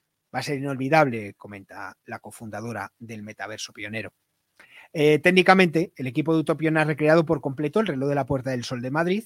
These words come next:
para vivir las primeras campanadas en el metaverso de la historia. La comunidad virtual se dará cita el próximo treinta y uno de diciembre a partir de las once, como hemos dicho,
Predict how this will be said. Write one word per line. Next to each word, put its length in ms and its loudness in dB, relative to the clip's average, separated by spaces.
para 180 2
vivir 260 0
las 140 -2
primeras 380 -2
campanadas 580 -4
en 80 -8
el 100 -8
metaverso 520 -12
de 60 -14
la 60 -10
historia. 400 -2
La 140 -2
comunidad 380 4
virtual 420 6
se 160 -6
dará 220 0
cita 440 0
el 140 -4
próximo 380 -2
treinta 320 -4
y 100 2
uno 120 0
de 40 -2
diciembre 420 0
a 40 -2
partir 280 -8
de 120 -8
las 160 -10
once, 240 -8
como 180 -12
hemos 180 -2
dicho, 320 -2